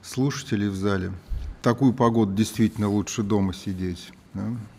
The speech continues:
Тьма, пришедшая с Средиземного моря, накрыла ненавидимый прокуратор город Ершалаим. И на нас теперь тоже это всё обрушилось. И как-то вот я бы тоже с удовольствием дома посидел, но у меня не получится, у меня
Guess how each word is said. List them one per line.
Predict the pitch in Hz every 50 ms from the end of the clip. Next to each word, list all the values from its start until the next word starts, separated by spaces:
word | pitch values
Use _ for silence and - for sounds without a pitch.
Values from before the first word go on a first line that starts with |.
| - - - -
Тьма, | - 120 143 143 139
пришедшая | 147 151 139 - - 160 139 - - - 135 123
с | - -
Средиземного | - - 131 127 117 123 123 117 123 131 120 120 117 113 110 110
моря, | 110 120 131 147 147 135 127
накрыла | 120 113 113 113 - 113 113 110 110
ненавидимый | 107 110 107 107 107 104 107 104 104 104 104 104 92
прокуратор | - 104 98 - 110 107 110 113 110 - 110 101 98
город | 95 101 104 101 101 90 - -
Ершалаим. | 104 101 - - - 110 101 101 101 101 95 90 87 87 85 80 80 - - - - -
И | 107 104
на | 98 101 101
нас | 101 107 107 104 -
теперь | - - 95 - - 104
тоже | - - - 101 98 92 95
это | 90 92 -
всё | - - - - 101 98
обрушилось. | 95 95 107 113 113 - - 107 101 101 95 - - - -
И | 101 95
как-то | - - 98 92 - - - 95
вот | 92 98 95 - - - - - - - - - - - 120
я | 131 135
бы | 117 135
тоже | - - 160 160 139 110
с | - -
удовольствием | 110 104 107 110 107 104 101 - - 117 107 98 95
дома | 110 104 104 104 92
посидел, | 92 120 110 - - 110 98 107 127 135 131 107
но | 98 101 104 104 104 113 - - - - - - - 78 76 - - - - 80 -
у | -
меня | 107 107 107 110 107
не | 104 107
получится, | 104 - 107 98 101 104 104 98 - - - - -
у | 95 95
меня | 98 98 101 101 107 104